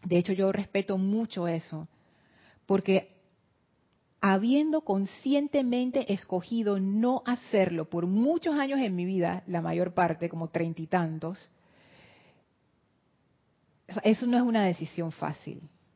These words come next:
O sea, que no es de que, "Ah, los valientes lo hacen y los cobardes no lo hacen". No, no, no, no va por ahí,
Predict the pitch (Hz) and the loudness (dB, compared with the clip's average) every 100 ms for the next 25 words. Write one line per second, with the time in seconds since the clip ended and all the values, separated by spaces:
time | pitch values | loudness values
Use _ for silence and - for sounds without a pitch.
0 | _ _ _ _ _ _ _ _ _ _ | _ _ _ _ _ _ _ _ _ _
1 | _ _ - _ _ - 196 185 185 196 | _ _ -20 _ _ -2 0 2 4 2
2 | 254 - 196 285 269 226 208 233 285 311 | 2 0 2 4 4 4 2 2 2 0
3 | 254 226 247 285 208 - 190 202 233 226 | 2 2 0 -2 -2 -2 0 0 0 -2
4 | 214 185 165 151 165 160 160 160 160 170 | 0 -2 -2 -6 -6 -6 -8 -8 -6 -4
5 | 170 - 73 - | -6 -6 -8 -8